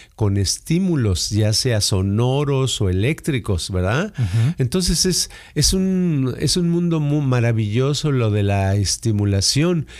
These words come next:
Speaker 1: El estímulo, eh, lo siente uno en todas partes. Por eso a veces llegas a un lugar donde hay malas vibraciones, pues te están estimulando y te sientes mal. Dices, "Ay, ¿qué, qué hago aquí? Este,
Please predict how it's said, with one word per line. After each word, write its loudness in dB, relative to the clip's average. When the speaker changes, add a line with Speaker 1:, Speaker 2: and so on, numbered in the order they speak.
Speaker 1:
El 2
estímulo, 0
eh, 0
lo 2
siente 0
uno 0
en -2
todas 0
partes. -4
Por 0
eso 0
a 0
veces 0
llegas 0
a 0
un 0
lugar 0
donde 0
hay 0
malas 0
vibraciones, 0
pues -2
te 0
están 0
estimulando 0
y -2
te -2
sientes -2
mal. -4
Dices, -4
"Ay, -6
¿qué, -2
qué -2
hago 0
aquí? -2
Este, -2